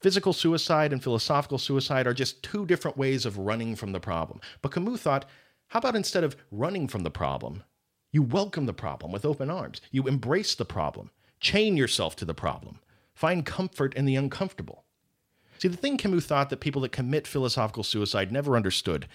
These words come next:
is that not running from the absurd, but facing your existence head on and acknowledging it,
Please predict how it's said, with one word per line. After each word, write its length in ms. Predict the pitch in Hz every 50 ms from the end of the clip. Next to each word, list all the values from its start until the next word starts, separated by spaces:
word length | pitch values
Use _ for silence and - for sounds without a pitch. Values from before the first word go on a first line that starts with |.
| - - - - - _ -
is 140 | 131 127 139
that 160 | 143 135 - - - - _ _ _ _ _ _ _ -
not 360 | 113 156 214 233 - - 147
running 300 | 131 135 151 160 160 160
from 160 | - 156 139
the 120 | 135 131
absurd, 520 | 131 123 - - - 117 117 131 156 - - _ _ _ _ _ _ - -
but 160 | - - - - - -
facing 480 | - - - 127 131 131 - 147 139
your 100 | 131 127
existence 460 | 120 117 110 123 117 - - 139 127 -
head 260 | - - 127 123 120
on 220 | 117 120 127 131
and 80 | 120 107
acknowledging 500 | 95 98 95 98 113 120 127 123 127 127
it, 160 | 131 139